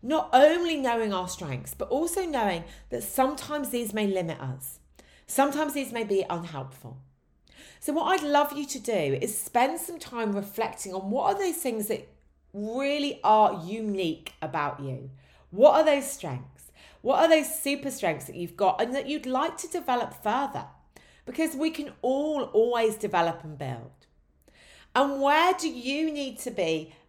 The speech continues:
aware of those things that maybe could be overdone?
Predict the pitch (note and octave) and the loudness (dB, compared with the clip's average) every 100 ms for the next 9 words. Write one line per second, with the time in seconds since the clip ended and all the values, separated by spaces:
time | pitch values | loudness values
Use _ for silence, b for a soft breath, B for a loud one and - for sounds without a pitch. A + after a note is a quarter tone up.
0 | _ F3+ F3+ F3+ D#3+ C#3+ D3+ G3 B B | _ -2 0 2 2 2 -2 -4 B B
1 | - B3 B3+ C#4 C#4 C#4 C4+ C4+ - A#3+ | 2 2 6 4 4 -2 -2 -4 -4 -2
2 | C4 E4 - C4 C4+ G#3+ A3 G#3 - C#3 | -2 -2 -6 -8 -2 2 2 2 -2 -4
3 | A#2 | -6